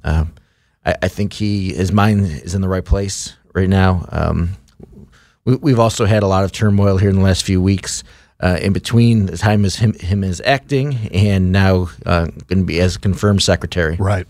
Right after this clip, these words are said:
Speaker 2: Yeah, there's been a lot of, uh, a lot of things going on
Speaker 1: Mm-hmm.
Speaker 2: over at the V A. Uh, is that his first order of business, to kinda settle everything down, you think, and then take aim at the big items, or does he have to do it all at once?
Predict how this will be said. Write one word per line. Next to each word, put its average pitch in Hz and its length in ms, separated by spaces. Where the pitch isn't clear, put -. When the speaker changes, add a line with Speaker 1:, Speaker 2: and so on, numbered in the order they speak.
Speaker 2:
Yeah, 110 180
there's 107 220
been 127 140
a 113 60
lot 120 300
of, 101 220
uh, 104 240
a 107 60
lot 131 180
of 170 80
things 165 280
going 135 260
on 127 220
Speaker 1:
Mm-hmm. 117 100
Speaker 2:
over 120 340
at 127 220
the 117 80
V 120 240
A. 117 240
Uh, 147 120
is 139 180
that 180 220
his 156 200
first 156 320
order 139 200
of 113 80
business, 131 360
to - 80
kinda 117 200
settle 127 380
everything 120 380
down, 107 240
you 120 100
think, 127 240
and 110 100
then 117 140
take 120 260
aim 120 160
at 120 80
the 117 60
big 120 180
items, 120 440
or 107 40
does 104 120
he 110 80
have 120 160
to 117 80
do 110 160
it 95 40
all 104 200
at 78 80
once? 101 360